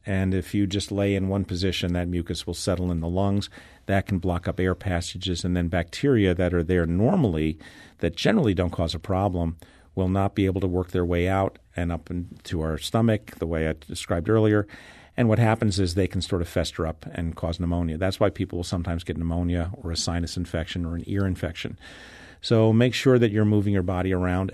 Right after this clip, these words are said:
as much as you can to, uh, and still feel comfortable. Um, but just listen to what your body tells you and, and drink that chicken soup.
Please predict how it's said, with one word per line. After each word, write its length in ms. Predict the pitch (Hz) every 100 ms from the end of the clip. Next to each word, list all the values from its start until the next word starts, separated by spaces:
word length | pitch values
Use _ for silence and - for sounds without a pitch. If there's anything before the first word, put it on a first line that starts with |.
| -
as 460 | 123 120 110 - -
much 400 | 123 117 117 - -
as 400 | 95 95 85 101
you 180 | 90
can 520 | 85 - 95 92 90 87
to, 460 | - 90 87 92 -
uh, 40 |
and 240 | 92 - 92
still 180 | - 85
feel 160 | 87
comfortable. 560 | - 90 - - 92 85 - - - - -
Um, 440 | 104 98 95 92 -
but 120 | 104
just 220 | 113 -
listen 220 | 110 - 98
to 40 |
what 140 | 87
your 80 | 92
body 240 | 82 82 82
tells 340 | - 90 87
you 220 | 87 87
and, 280 | 85 76 92 -
and 280 | 80 80 - - - - - -
drink 180 | 90 80
that 140 | 87
chicken 200 | - 90
soup. 280 | 85 80 -